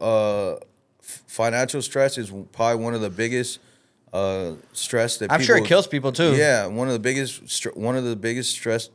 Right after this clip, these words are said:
Speaker 1: things that people go through, especially in California, especially in New York. You know,
Speaker 2: There's a lot of
Speaker 1: all these
Speaker 2: homeless people.
Speaker 1: expensive,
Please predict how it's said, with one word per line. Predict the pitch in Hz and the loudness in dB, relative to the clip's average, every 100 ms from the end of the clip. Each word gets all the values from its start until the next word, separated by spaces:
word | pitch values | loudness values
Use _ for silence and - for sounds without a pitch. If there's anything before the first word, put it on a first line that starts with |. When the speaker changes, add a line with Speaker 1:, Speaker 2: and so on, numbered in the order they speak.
| - | -4
Speaker 1:
things | 120 117 107 | -4 -4 -6
that | 98 | -8
people | 123 107 | -8 -6
go | 101 107 | -4 -4
through, | 113 151 147 - - _ - | -2 -4 -6 -12 -20 _ -12
especially | - 135 135 123 | -2 0 0 -2
in | 120 | -2
California, | 117 117 117 117 117 110 | 0 0 0 -2 -2 -4
especially | 101 120 120 127 | -4 -4 -4 -4
in | 117 | -4
New | 107 | -4
York. | 104 101 104 101 | -4 -4 -4 -6
You | 104 | -6
know, | 101 | 0
Speaker 2:
There's | 190 | 4
a | |
lot | 185 | 6
of | 147 | 6
Speaker 1:
all | |
these | 165 | 4
Speaker 2:
homeless | 170 123 | 2 2
people. | 147 131 | 2 2
Speaker 1:
expensive, | 120 117 113 | 2 0 -4